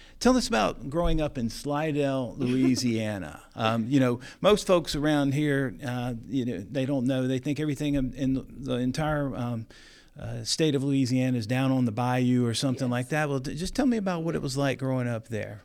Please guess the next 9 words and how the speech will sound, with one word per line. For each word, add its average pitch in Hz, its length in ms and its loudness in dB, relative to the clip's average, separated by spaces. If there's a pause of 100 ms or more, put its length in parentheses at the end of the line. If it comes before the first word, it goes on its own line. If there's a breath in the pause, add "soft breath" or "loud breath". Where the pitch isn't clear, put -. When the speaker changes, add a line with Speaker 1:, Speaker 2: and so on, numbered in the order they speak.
(160)
Speaker 2:
Um, 165 260 -4
Slidell 247 400 -4
is 220 80 -8
a 202 40 -8
really 170 260 -4
small 190 320 -6
town. 143 420 -4
It's 156 160 -8
probably 156 720 -8